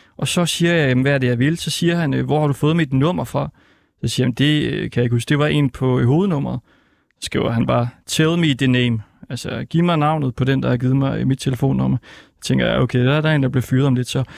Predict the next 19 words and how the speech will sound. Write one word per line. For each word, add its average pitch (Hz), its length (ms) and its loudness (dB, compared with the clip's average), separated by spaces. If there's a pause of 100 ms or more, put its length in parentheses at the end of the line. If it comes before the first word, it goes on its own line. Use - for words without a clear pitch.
(160)
Så 180 120 -2
skriver 208 200 2
jeg, 185 60 2
"Jeg 180 80 0
kan 220 60 0
ikke 214 100 -4
huske 226 240 -2
navnet." 143 300 2
Så 143 60 -2
skriver 139 220 0
han 123 120 2
bare, 123 200 2 (720)
"Then 127 140 4
forget 123 400 0
it. - 160 -6 (760)
I'm 127 40 2
not 135 280 2
interested 127 640 -2
in 120 140 0